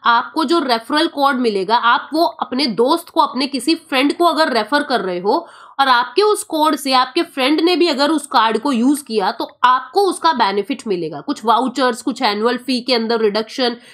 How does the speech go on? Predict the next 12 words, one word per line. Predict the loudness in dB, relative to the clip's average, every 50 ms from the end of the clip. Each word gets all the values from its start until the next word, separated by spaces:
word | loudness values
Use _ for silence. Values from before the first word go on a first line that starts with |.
| -10 _
कुछ | -6 -6 -4 -2
बोनस | 0 2 2 2 2 0 0 -2
रिवार्ड | -2 -2 0 2 2 2 2 2
आपको | 2 0 0 -2 0 2
मिलेंगे। | 2 2 2 0 0 -2 -6 -12 -16 _ _ _ _ _ _ _ _ _ -4 -4
एक्सक्लूसिव | -4 -4 -6 -6 -2 0 2 2 2 2 2 2 2 2 2
मर्चेंट | 0 0 0 0 0 -2 0 2
पार्टनरशिप, | 2 0 0 0 -2 -2 -4 -2 -2 -2 -2 -2 -4 -6 _ _ _ _ -2
ये | 0 0 2
भी | 2 0
फैसिलिटी | 0 0 -2 -2 -2 -2 -2 -2 -2 -2 -2
मिलेगी, | -2 0 0 0 0 -2 -2 -6 -10 -10